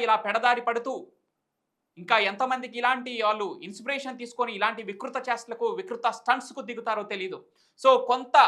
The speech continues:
కొంత జ్ఞానంతో ఆలోచించి సోషల్ మీడియాలో ఇలాంటి వాటికి కాకుండా మీ యొక్క టాలెంట్‌ని చూపించి ఫాలోవర్స్‌ని తెచ్చుకోండి.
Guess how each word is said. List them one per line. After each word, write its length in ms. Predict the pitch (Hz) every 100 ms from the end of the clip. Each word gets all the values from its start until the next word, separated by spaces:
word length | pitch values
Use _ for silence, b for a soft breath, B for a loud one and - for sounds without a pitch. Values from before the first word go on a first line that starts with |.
| - - _ -
కొంత 240 | 247 254 302 226
జ్ఞానంతో 420 | 240 262 262 262 240
ఆలోచించి 460 | 240 233 233 233 208 143 _ -
సోషల్ 340 | 240 247 240
మీడియాలో 300 | 240 233 226 220
ఇలాంటి 280 | 208 247 254 254
వాటికి 240 | 240 233 220
కాకుండా 320 | 214 214 208 139 - _ _ _ _ _ _ _ _ _ _ _ _ _
మీ 80 | 190
యొక్క 160 | 233 254 233
టాలెంట్‌ని 380 | 240 330 320 302
చూపించి 400 | 285 285 - 277 233 240 - _ _ _ -
ఫాలోవర్స్‌ని 420 | 220 262 262 269 240
తెచ్చుకోండి. 380 | 233 - 180